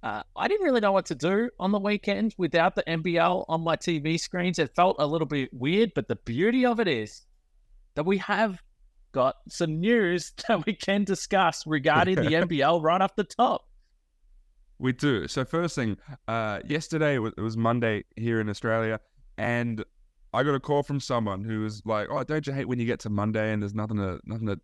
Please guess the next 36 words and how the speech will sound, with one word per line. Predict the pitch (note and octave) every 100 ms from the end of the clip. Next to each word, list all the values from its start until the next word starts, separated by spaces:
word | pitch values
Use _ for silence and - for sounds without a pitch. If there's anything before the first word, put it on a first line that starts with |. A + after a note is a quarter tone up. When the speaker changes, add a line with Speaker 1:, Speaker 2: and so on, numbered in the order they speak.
| -
Speaker 2:
talk | A#2+ G#2+
about | A2 A2
and | G2+
you | G#2
gotta | G#2+
figure | - A2+ A2
out | F#2
what | G#2+
to | -
talk | A#2 G#2+
about?" | A2+ A2 G#2+
Speaker 1:
<laughs> | _ _ _ _ _
Speaker 2:
And | A#2 A#2
in | C3
my | C#3+ C#3
mind, | C3+ B2+ B2
I | A2+
was | A2 G#2+
like, | G#2+ G2 -
"Oh | A2 A2
no, | G#2+ B2 A2+
I | F#2+
thought | - G#2
it | F#2
was | G#2
Sunday." | - C3+ B2+ F2+ - _ _ _ -
So | - A#2+ A2+
this | A2 D3
fiba | - B2+ C3 B2
break | G#2 F#2
really | G2+ A2 C3+ C#3 C3
got | A#2 A2
me | G#2+ G2+
out | G2
of | F#2
whack | F#2+ F2+ -